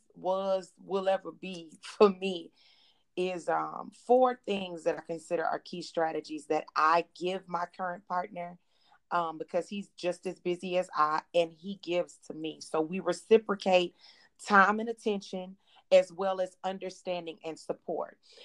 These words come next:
And so what that says is, "Oh, I'm busy. I have a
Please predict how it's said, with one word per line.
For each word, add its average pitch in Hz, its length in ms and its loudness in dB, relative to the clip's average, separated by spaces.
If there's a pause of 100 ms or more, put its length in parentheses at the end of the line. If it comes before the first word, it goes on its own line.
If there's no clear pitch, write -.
(140)
And 180 160 0
so 190 180 2
what 226 260 2
that 240 200 -2
says 196 420 -2
is, 180 320 -6
"Oh, 214 140 2
I'm 208 160 -2
busy. 208 380 0
I 196 140 -2
have 185 240 0
a 175 100 -4